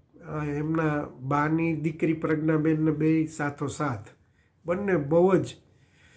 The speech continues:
તેજસ્વી, બારમામાં બહુ સારા માર્ક આવે છે. પ્રજ્ઞાબેન ડૉક્ટર થવાના હતા, તો આ રામીને પણ એમ થયું કે હું પણ ડૉક્ટર થાઉં, અને બા એમને સુરતમાં એડમિશન અપાવે છે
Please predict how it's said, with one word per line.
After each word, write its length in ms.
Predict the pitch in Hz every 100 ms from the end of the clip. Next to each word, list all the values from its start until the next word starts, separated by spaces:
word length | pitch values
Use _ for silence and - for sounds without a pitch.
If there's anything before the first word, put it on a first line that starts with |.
| _ _ _ _ -
તેજસ્વી, 680 | 165 160 170 - 131 110 98 _ _ _ _ _ _ _ _ -
બારમામાં 560 | 139 156 165 156 139
બહુ 220 | 135 175 190
સારા 320 | - 156 147
માર્ક 360 | 139 135 127
આવે 240 | 120 123 120
છે. 220 | 127 123 117 _ _ _ _ -
પ્રજ્ઞાબેન 840 | 147 151 165 156 165 160 156 160 - _ _ _ _ _ _ _ _ _ 151
ડૉક્ટર 400 | 170 170 185 165
થવાના 460 | - 143 131 113
હતા, 220 | 113 - 120
તો 140 | 143
આ 260 | 135 135 135
રામીને 440 | 139 147 170 165
પણ 200 | 156 156
એમ 180 | 151 147
થયું 160 | 151
કે 80 | 147
હું 220 | 131 143
પણ 180 | 170 139
ડૉક્ટર 360 | 123 113 - 101
થાઉં, 260 | - 101 - _ _ _ _ _
અને 120 | - 139
બા 340 | 135 143 139
એમને 500 | 139 139 135 131 127 - _ _ _ _ _ _ _ _ -
સુરતમાં 460 | 147 156 156 135
એડમિશન 560 | 131 131 151 147 - 120
અપાવે 400 | 113 107 110 107
છે 180 | -